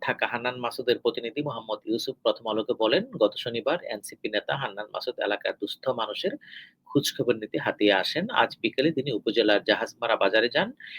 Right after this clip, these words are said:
ইফতার শেষে সন্ধ্যা আনুমানিক সাড়ে সাতটার দিকে তিনি বাজারে একটি পথসভায় বক্তব্য দিচ্ছিলেন। এ সময় বিএনপি নামধারী একদল লোক বাজারের পশ্চিম দিক থেকে একটি মিছিল নিয়ে অতর্কিত পথসভায় বাধা দেন এবং হামলা চালান। তাদের হামলায় মোহাম্মদ তুহিন সহ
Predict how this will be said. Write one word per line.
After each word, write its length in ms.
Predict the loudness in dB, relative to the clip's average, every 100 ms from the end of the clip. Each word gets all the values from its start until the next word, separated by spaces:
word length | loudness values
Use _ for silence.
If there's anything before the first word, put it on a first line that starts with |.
| -4
ইফতার 360 | 0 2 4 2
শেষে 340 | 2 -2 0
সন্ধ্যা 420 | -2 -2 -4 0 0
আনুমানিক 440 | 2 -2 -4 -4
সাড়ে 220 | 0 0
সাতটার 340 | 0 -4 -2 -2
দিকে 240 | -4 -2 -4
তিনি 200 | -2 0
বাজারে 360 | 2 6 6
একটি 220 | 4 2 -4
পথসভায় 460 | -4 -4 -2 2 2
বক্তব্য 420 | 2 -2 -4 0
দিচ্ছিলেন। 420 | 0 0 0 0 -2 _ _ -20 _ _ _ _ _ _ 4
এ 100 | 6
সময় 360 | 8 6 6 2 -10 -14 -16 -2
বিএনপি 400 | 6 6 8 6
নামধারী 400 | 4 6 6 8
একদল 340 | 8 6 4
লোক 300 | 6 4 6
বাজারের 340 | 6 8 6 6
পশ্চিম 360 | 2 0 -2 -2
দিক 180 | -2 -4
থেকে 180 | -4 2
একটি 280 | 4 2 -2
মিছিল 340 | -6 -6 -4
নিয়ে 260 | -2 2 0 0 _
অতর্কিত 460 | 2 4 2 2 0
পথসভায় 560 | 0 -2 -4 -4 0
বাধা 280 | 2 4 4
দেন 180 | 2 0
এবং 180 | -2 -2
হামলা 240 | 0 0
চালান। 280 | 2 2 0 -2
তাদের 260 | 2 2 0
হামলায় 360 | -2 0 2
মোহাম্মদ 320 | 2 -2 -4 -4 0
তুহিন 220 | -2 0
সহ 340 | 0 2 0